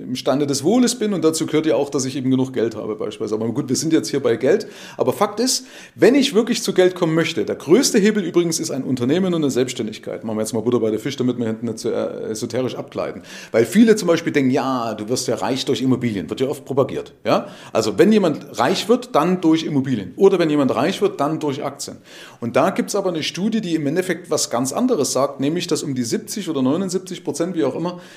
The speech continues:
eben durch eine selbstständige oder unternehmerische Tätigkeit, ja, zu Vermögen gekommen sind. Also da wird aufaddiert Selbstständigkeit, Unternehmer, also nicht Beteiligung, sondern selber Unternehmer zu sein, Landwirtschaft, Forstwirtschaft, alles das, was eben bedeutet, dass du selbstständig tätig bist.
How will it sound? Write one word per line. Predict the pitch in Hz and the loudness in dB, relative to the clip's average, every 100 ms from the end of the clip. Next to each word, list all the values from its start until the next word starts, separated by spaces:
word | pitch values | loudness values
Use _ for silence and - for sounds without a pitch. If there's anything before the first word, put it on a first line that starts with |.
| - | -8
eben | 151 156 165 156 - - | 0 2 2 -2 -8 -4
durch | 151 139 | -2 0
eine | 131 107 | -2 -2
selbstständige | 101 135 170 - - 240 233 226 | 2 4 4 2 -2 -2 0 0
oder | 196 165 | 0 0
unternehmerische | 156 151 151 190 190 143 - | 0 0 2 4 4 4 0
Tätigkeit, | - 180 208 127 - - 92 87 - - _ _ _ | 2 2 2 -2 -6 -4 -4 -4 -8 -18 _ _ _
ja, | 104 160 - - | -4 -4 -6 -10
zu | - 135 | -4 0
Vermögen | 127 127 135 123 | 2 6 6 4
gekommen | 107 - 110 104 | 0 -2 -6 -6
sind. | 104 107 104 | -8 -10 -8
Also | 110 113 | -6 -4
da | 120 | -4
wird | 120 | -2
aufaddiert | 156 202 196 180 175 175 | 2 2 2 0 2 2
Selbstständigkeit, | - 160 160 175 160 - 151 | 2 2 2 -4 -4 -2 -2
Unternehmer, | 120 110 110 156 196 196 | -2 -4 0 0 0 -2
also | 123 | -4
nicht | 101 - | -8 -8
Beteiligung, | - 87 147 240 233 | -8 -2 -2 0 -2
sondern | 127 98 | -4 -2
selber | 104 135 | 0 0
Unternehmer | 175 180 175 175 | -2 -6 -8 -8
zu | 170 | -8
sein, | 165 170 | -8 -8
Landwirtschaft, | 139 127 160 180 - 160 - | -2 -2 0 -4 -2 -4 -2
Forstwirtschaft, | 160 160 160 - 139 - | -2 -2 -6 -6 -6 -2
alles | 214 - | -4 -2
das, | 196 - | -4 -6
was | 170 | -8
eben | 147 147 | -8 -6
bedeutet, | 135 139 139 | -4 -4 -4
dass | 135 | -8
du | 135 | -6
selbstständig | 123 127 131 127 | -6 -6 -6 -6
tätig | 127 113 104 | -6 -10 -10
bist. | - | -16